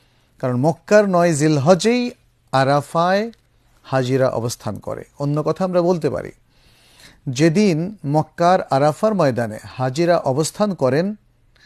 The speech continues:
সেটি হচ্ছে আরাফার দিন। অতএব যেখানে রাসূলুল্লাহ সাল্লাল্লাহু আলাইহি সাল্লাম বলছেন, "সিয়াম ইয়াউম আরাফা", এই আরাফার দিনের রোজা, "ইউকাফিরু সানাতা আল্লাতী ক্বাবলা ওয়াস সানাতা আল্লাতী বা'দা",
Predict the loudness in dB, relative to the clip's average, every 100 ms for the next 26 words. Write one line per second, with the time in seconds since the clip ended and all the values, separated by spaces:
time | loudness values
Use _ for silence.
0 | _ _ -8 -8 -4 -2 -2 -4 -6 -6
1 | -6 -6 -6 -6 -4 -6 -4 0 2 2
2 | -2 _ _ _ _ -6 0 4 6 4
3 | -2 _ _ _ _ _ -8 -6 -2 0
4 | 0 -2 -6 _ -6 -4 0 0 2 0
5 | 0 -2 -2 -2 -4 -2 -4 -4 -4 -4
6 | -6 -12 _ _ _ _ _ _ _ _
7 | -10 -2 0 0 0 0 -2 0 2 2
8 | 2 -2 -10 -12 _ _ _ -10 -6 0
9 | 0 0 0 -2 0 0 0 0 -2 -2
10 | -2 -2 -4 -4 -4 -2 -4 -2 -2 -2
11 | -4 -2 0 0 -2 -2 -2 -4 -4 -4
12 | -2 0 2 2 0